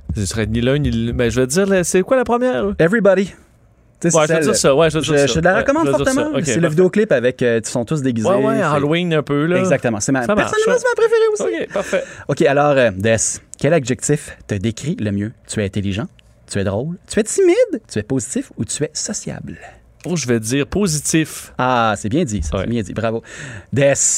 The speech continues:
Speaker 2: quel est ton pire défaut ? Est-ce que tu as tendance à l'excès ? Est-ce que tu es vaniteux ? Est-ce que tu es impatient ? Est-ce que tu as de la misère à te concentrer ?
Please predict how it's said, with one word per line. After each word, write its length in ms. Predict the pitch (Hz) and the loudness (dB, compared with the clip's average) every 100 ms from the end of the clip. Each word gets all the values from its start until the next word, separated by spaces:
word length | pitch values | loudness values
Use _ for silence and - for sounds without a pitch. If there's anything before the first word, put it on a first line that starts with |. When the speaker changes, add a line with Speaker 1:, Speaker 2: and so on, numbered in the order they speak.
| - - _ _ _ | -4 -12 _ _ _
Speaker 2:
quel 200 | - 101 | -4 -2
est 80 | 104 | -2
ton 160 | 101 95 | -4 -4
pire 200 | 104 101 | -2 -2
défaut ? 340 | 104 - 117 - | -2 -2 -6 -8
Est-ce 120 | 101 - | -8 -2
que 140 | 113 | -2
tu 140 | - 190 | 0 0
as 60 | 214 | 2
tendance 420 | 285 277 302 294 | 2 4 2 2
à 40 | 277 | 2
l'excès ? 360 | - - 349 - - | 0 -2 -4 -6 -10
Est-ce 120 | - | -6
que 60 | 135 | -4
tu 140 | - | 0
es 40 | 156 | 2
vaniteux ? 440 | 175 170 - 175 | 2 0 0 -2
Est-ce 100 | 175 | -2
que 60 | - | -8
tu 140 | - | -6
es 40 | - - | -2 -2
impatient ? 500 | 254 - - 139 165 - | 0 0 0 -4 -6 -12
Est-ce 120 | - | -8
que 100 | - - | -4 -4
tu 340 | - 107 104 | -4 -2 0
as 120 | 101 | 0
de 60 | 98 | -2
la 100 | 101 | -2
misère 320 | 117 147 151 | 0 0 -2
à 60 | 107 | -2
te 80 | |
concentrer ? 500 | 95 180 131 120 185 | -4 -4 -4 -4 -6